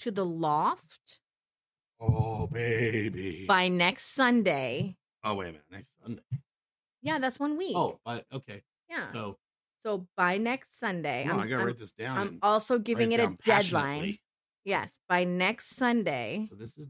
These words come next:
Speaker 2: Jenna.
Speaker 1: Yeah.
Speaker 2: By next Sunday,
Speaker 1: By,
Speaker 2: the
Speaker 1: yeah.
Speaker 2: stairs
Speaker 1: The
Speaker 2: to the
Speaker 1: stairs
Speaker 2: loft
Speaker 1: to the loft will be empty.
Speaker 2: will be, oh,
Speaker 1: <laughs>
Speaker 2: oh.
Speaker 1: Empty and clean.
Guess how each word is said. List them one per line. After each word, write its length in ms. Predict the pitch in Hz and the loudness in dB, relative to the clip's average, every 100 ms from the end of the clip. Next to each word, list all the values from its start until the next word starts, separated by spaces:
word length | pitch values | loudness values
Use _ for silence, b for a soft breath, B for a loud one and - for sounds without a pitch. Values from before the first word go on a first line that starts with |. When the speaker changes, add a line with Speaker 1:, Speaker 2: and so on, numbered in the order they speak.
| - | -12
Speaker 2:
Jenna. 640 | 113 98 87 87 98 143 - | -12 -12 -14 -16 -14 -16 -16
Speaker 1:
Yeah. 420 | 175 160 135 185 - 165 - _ _ _ _ - | -12 -8 -8 -8 -10 -14 -18 _ _ _ _ -18
Speaker 2:
By 120 | 92 92 90 90 90 92 95 | -18 -16 -20 -20 -20 -20 -18
next 280 | 107 120 - _ 120 | -14 -14 -14 _ -12
Sunday, 680 | 117 95 87 85 85 - - - - | -10 -10 -10 -10 -12 -18 -20 -20 -6
Speaker 1:
By, 380 | 175 175 175 170 | -4 -2 -2 -4
Speaker 2:
the 80 | - - - | -8 -18 -8
Speaker 1:
yeah. 160 | 180 | -6
Speaker 2:
stairs 400 | 120 123 123 - - _ | -4 -6 -6 -8 -12 _
Speaker 1:
The 60 | 185 | -16
Speaker 2:
to 140 | - | -14
the 80 | 117 | -12
Speaker 1:
stairs 280 | 185 190 214 | -6 -4 -6
Speaker 2:
loft 100 | 190 | -6
Speaker 1:
to 60 | 233 | -4
the 80 | |
loft 280 | 220 185 185 _ | 0 0 0 _
will 140 | 190 185 | -6 -6
be 280 | 196 196 - | -6 -10 -6
empty. 760 | 196 208 202 _ _ 202 185 147 | 0 0 0 _ _ 0 0 0
Speaker 2:
will 100 | - | -6
be, 360 | 107 104 101 - _ _ - | -8 -6 -8 -12 _ _ -14
oh, 760 | 107 127 120 143 147 135 127 - | -6 -4 0 4 4 6 4 2
Speaker 1:
<laughs> 1120 | - 330 - 330 294 - 277 262 - 262 254 - | 2 2 4 4 4 0 -4 -4 -4 -2 -2 -4
Speaker 2:
oh. 720 | - 120 120 123 113 110 101 - | -2 0 2 2 0 -4 -6 -4
Speaker 1:
Empty 680 | 226 240 240 - 233 170 - 196 _ _ _ _ _ | 2 2 2 -2 -4 -4 -4 -16 _ _ _ _ _
and 400 | 214 214 214 208 | -4 -2 -2 -2
clean. 420 | - 208 170 139 | -6 -6 -6 -8